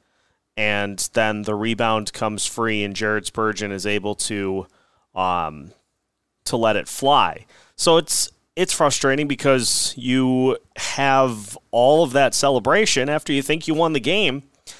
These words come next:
and then you have to come back out there and, uh,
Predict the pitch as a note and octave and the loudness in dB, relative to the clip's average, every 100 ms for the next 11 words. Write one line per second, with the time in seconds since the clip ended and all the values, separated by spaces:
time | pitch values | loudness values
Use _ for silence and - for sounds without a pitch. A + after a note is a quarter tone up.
0 | - _ _ _ _ _ - A#2 B2 A#2+ | -20 _ _ _ _ _ -4 -2 2 0
1 | - - A2+ G#2+ G#2+ G#2+ G#2 - G2 F#2+ | 0 -2 0 2 2 2 2 2 0 0
2 | F2+ - _ _ F#2 F#2 F#2 E2 F2 E2+ | -4 -12 _ _ -10 -8 -8 -6 -4 -2
3 | E2+ | -4